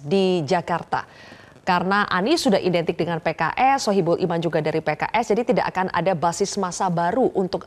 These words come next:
Anies Baswedan. Apakah ini menjadi kekhawatiran buat relawan Anies?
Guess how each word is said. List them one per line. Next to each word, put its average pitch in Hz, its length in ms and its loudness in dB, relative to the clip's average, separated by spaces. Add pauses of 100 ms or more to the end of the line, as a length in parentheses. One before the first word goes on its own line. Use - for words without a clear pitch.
Anies 175 320 -4
Baswedan. 156 560 -2
Apakah 208 320 0
ini 226 160 0
menjadi 208 240 2
kekhawatiran 202 720 -2
buat 175 160 0
relawan 190 400 0
Anies? - 480 -8